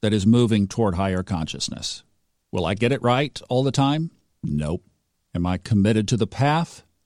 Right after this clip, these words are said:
<laughs> More than you know. And the question is,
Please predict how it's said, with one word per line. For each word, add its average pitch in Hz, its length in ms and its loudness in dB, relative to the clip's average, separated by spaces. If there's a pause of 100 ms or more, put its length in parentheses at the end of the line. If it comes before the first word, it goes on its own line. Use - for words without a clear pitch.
(220)
<laughs> - 480 -4
More 113 460 4
than 117 180 4
you 110 140 4
know. 69 400 -2 (580)
And 95 160 0
the 92 80 -2
question 147 440 -2
is, 147 520 -2